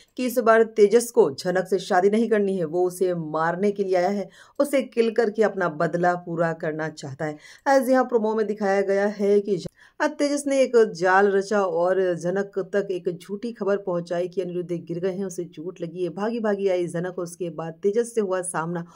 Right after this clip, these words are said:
और उसके बाद उसको एक क्लिफ से धक्का दे दिया। क्या होगा इसके बाद, अब वो वाकई में जानना दिलचस्प होगा। अनिरुद्ध झनक को बचा लेंगे और फिर से बोसा हाउस की कहानी शुरू हो जाएगी या कोई रिफ्रेशिंग स्टोरी देखने को मिलेगी,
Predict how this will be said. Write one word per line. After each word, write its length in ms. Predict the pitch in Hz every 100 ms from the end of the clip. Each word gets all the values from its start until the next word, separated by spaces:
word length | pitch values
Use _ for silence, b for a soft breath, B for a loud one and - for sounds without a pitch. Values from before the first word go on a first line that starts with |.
| B B
और 60 | 262
उसके 220 | 254 247
बाद 160 | 220 214
उसको 200 | 208 208
एक 200 | 202 -
क्लिफ 160 | 214
से 240 | 214 - 185
धक्का 480 | 175 156 156 170 160
दे 240 | - 151
दिया। 200 | 147 139
क्या 220 | - 202
होगा 240 | 190 185 190
इसके 300 | 185 185 175
बाद, 420 | 147 156 180 170 B B -
अब 100 | 240
वो 200 | 254 233
वाकई 400 | 170 160 160 185
में 160 | 185 175
जानना 360 | 170 160 160
दिलचस्प 640 | 160 160 151 151 165 - 156
होगा। 280 | 139 143 143 - _ -
अनिरुद्ध 340 | 277 262 285 269
झनक 280 | 254 240 240
को 120 | 226
बचा 300 | 185 170 202
लेंगे 260 | 208 208
और 160 | 214 208
फिर 200 | 202 269
से 180 | 262 262
बोसा 400 | 175 196 202 214
हाउस 260 | 196 185
की 100 | 214
कहानी 300 | 202 190 180
शुरू 240 | 190 - 190
हो 120 | 208
जाएगी 340 | 202 202 196
या 120 | 165 165
कोई 220 | 185 170
रिफ्रेशिंग 580 | 160 160 - 190 185 202
स्टोरी 340 | 180 - 180
देखने 300 | 170 170 185
को 100 | 175
मिलेगी, 360 | 170 165 175 170